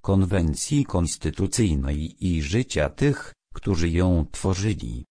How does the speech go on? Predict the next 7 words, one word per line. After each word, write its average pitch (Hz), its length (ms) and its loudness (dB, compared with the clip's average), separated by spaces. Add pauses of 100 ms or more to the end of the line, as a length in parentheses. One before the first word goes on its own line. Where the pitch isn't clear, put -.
(280)
Choć - 360 -2
konstytucja 90 920 0
nie 90 200 2
zawiera 90 600 2
odniesienia 90 800 0
do 78 180 -2
Boga, 82 500 0